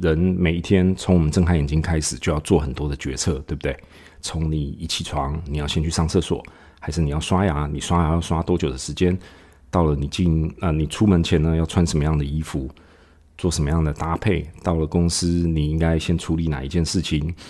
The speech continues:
甚至连你的，呃，email 呢，哪些比较重要，你应该要先回？还是，呃，你一直，一直到你吃饭，你要选什么样的菜色？那这个整个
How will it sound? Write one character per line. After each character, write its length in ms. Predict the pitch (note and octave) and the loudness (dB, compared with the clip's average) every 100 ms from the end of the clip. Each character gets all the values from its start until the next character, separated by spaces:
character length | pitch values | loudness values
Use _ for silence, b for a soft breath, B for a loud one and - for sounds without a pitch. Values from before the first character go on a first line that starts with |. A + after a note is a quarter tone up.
| B B - | B B -6
甚 180 | - | -2
至 140 | D#2+ E2 | 0 2
连 160 | D#2+ | 2
你 100 | D#2 | 0
的， 540 | D2 D#2 D2+ D#2 D#2+ F2 - | 0 0 -2 -4 -8 -12 -8
呃， 300 | E2+ D#2 E2 | -6 -4 -4
email 360 | G2 F#2+ G#2+ F2+ | 0 4 6 4
呢， 320 | D#2+ D#2 D#2+ - | 4 0 -2 -4
哪 140 | E2+ | -4
些 160 | D2+ F2+ | 0 -2
比 100 | D#2+ | 0
较 120 | D#2+ | -2
重 180 | D#2+ F2 | 2 4
要， 180 | F2 D2 | 4 2
你 100 | C2+ | 0
应 60 | |
该 60 | D2 | 0
要 100 | D#2+ | 0
先 220 | D#2+ F#2 | 2 0
回？ 280 | - D2 D2 B B B B B B | 2 0 -2 B B B B B B
还 220 | - D#2 | -4 -2
是， 560 | D2+ F2 E2 D#2+ D2+ D#2 | 0 0 2 2 -2 -4
呃， 220 | F#2+ E2+ D#2+ | -6 -6 -4
你 400 | D#2 D#2+ D#2+ - | -4 -4 -6 -6
一 80 | A2 | -4
直， 180 | - G2 | -4 -4
一 80 | - | -4
直 180 | F#2+ E2+ - | -4 -6 2
到 240 | F#2 D#2+ | 4 4
你 100 | D#2 | 2
吃 240 | D2+ - A2+ | -2 0 2
饭， 280 | A#2+ F#2+ D2+ | 2 2 2
你 40 | |
要 120 | D#2 | 0
选 220 | F2 E2+ | 0 -2
什 100 | D2+ | 0
么 60 | D2+ | 0
样 140 | E2 | 0
的 60 | D2+ | -2
菜 220 | - F2 | -2 -4
色？ 240 | D#2+ F#2 D2+ B B B B B B B | -2 -2 -2 B B B B B B B
那 340 | - C#3 A#2 G#2+ - | 0 2 2 0 -2
这 160 | - E3 | -4 2
个 160 | B2 F#2 - | 4 2 0
整 160 | - | 2
个 280 | E2 E2 E2 | 4 4 4